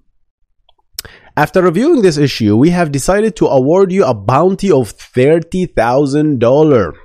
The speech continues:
Good job, buddy. This is really gre-, great. Below is an explanation of the bounty amount. Facebook fulf-, fulfills its bounty awards through Bugcrowd and HackerOne.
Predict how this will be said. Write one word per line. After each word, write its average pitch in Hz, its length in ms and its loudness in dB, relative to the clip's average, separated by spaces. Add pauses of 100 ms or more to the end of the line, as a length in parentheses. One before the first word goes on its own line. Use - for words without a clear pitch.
(120)
Good 107 160 -2
job, 98 280 0
buddy. 92 340 -4 (160)
This 101 160 -4
is 98 180 -4
really 107 560 0
gre-, 98 320 -2
great. 98 480 -4 (640)
Below 202 400 4 (100)
is 156 140 0
an 147 140 0
explanation 151 720 -2
of 131 200 -2
the 117 120 0
bounty 127 560 -2
amount. 107 480 -4 (440)
Facebook 160 720 0 (100)
fulf-, - 640 -4
fulfills 120 840 -2
its - 220 -6
bounty 107 380 -2
awards 98 420 0
through 95 500 -4
Bugcrowd 143 720 -2
and 101 360 -6
HackerOne. 90 640 -8